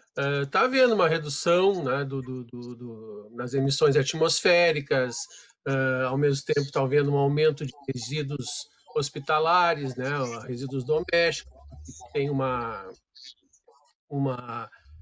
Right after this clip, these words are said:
ah, ação, né, maior, né, digamos assim, nas pessoas ficando em casa, em termos de produção de resíduos, coisa e tal.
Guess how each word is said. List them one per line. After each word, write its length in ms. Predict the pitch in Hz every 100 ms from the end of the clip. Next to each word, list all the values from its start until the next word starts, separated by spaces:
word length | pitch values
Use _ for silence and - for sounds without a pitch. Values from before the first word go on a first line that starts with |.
| - - - 123
ah, 640 | 120 120 120 120 113 117
ação, 540 | 127 135 - 160 156 127 131
né, 120 | 131 -
maior, 640 | 135 143 147 165 190 160 -
né, 200 | 123 117
digamos 340 | 107 - 131
assim, 400 | 131 - 156 143
nas 240 | 131 117 123
pessoas 400 | 139 - 139 131
ficando 320 | 135 143 139
em 120 | 151
casa, 460 | 151 170 165 160 127
em 80 | 120
termos 300 | 123 123 117
de 100 | -
produção 400 | 127 117 123 123
de 100 | 127
resíduos, 680 | 147 143 156 160 156 123 - -
coisa 220 | 127 127
e 60 | 143
tal. 320 | 151 143 151